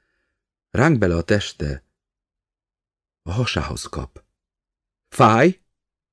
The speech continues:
Nyilal. Jaj, ne kacagtass.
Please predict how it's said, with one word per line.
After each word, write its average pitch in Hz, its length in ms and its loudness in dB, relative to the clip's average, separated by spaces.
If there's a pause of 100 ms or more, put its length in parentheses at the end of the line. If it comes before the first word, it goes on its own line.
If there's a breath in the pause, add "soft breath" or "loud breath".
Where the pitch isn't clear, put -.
(1300)
Nyilal. 90 720 -6 (800)
Jaj, 110 320 -4
ne 123 160 0
kacagtass. - 840 -8